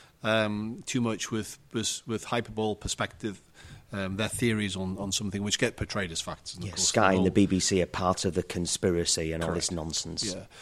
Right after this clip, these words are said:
Speaker 1: So, um, there's no easy answer to that, I don't, I don't think. I think certainly as we, as we think and talk about, you know, res-, internet responsibility,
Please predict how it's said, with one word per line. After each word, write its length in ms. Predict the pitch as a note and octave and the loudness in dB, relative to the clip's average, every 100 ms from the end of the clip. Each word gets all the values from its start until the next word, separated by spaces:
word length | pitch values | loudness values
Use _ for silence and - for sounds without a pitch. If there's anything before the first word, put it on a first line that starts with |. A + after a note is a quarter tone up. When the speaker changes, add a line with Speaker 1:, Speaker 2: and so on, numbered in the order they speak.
| - - | -18 -2
Speaker 1:
So, 440 | - G#3+ G3+ G#3 G#3+ | 8 12 12 12 12
um, 340 | F#3+ F#3 F3+ - - - | 10 10 8 2 -10 4
there's 120 | F3+ | 10
no 120 | G#3 | 12
easy 340 | C4+ B3 G#3 G3 | 12 12 12 10
answer 480 | G3 F#3+ - G#2+ D#2 | 8 8 6 4 0
to 160 | - | -4
that, 300 | A2+ F#2 D#2+ - | 0 0 -2 -4
I 60 | |
don't, 240 | G#2+ G#2 G#2+ | -2 -2 -4
I 80 | - | -2
don't 240 | G#2+ G#2+ G#2 | 0 0 2
think. 300 | F#3+ B2 A2 | 4 4 2
I 80 | |
think 260 | G#2+ D#3 B2 | 0 4 4
certainly 380 | - D#3+ D3+ C#3 | 8 8 8 6
as 100 | A2 | 2
we, 220 | A#2 A#2 | 2 2
as 140 | A#2+ G#2 | 0 0
we 80 | |
think 260 | G#2 C#3+ B2+ | 0 2 2
and 100 | A2+ | 0
talk 220 | - A#2+ | 0 0
about, 320 | A2 A2+ A2+ | 0 -2 -2
you 120 | A#2 A2 | -2 -4
know, 80 | |
res-, 200 | G#2 G2 - | 0 -2 -2
internet 340 | B2 A#2+ C3 A#2 | -2 -2 -2 -2
responsibility, 800 | A2 A#2+ G#2+ A2 A2 G#2+ G#2 | -2 -2 -2 0 0 0 -4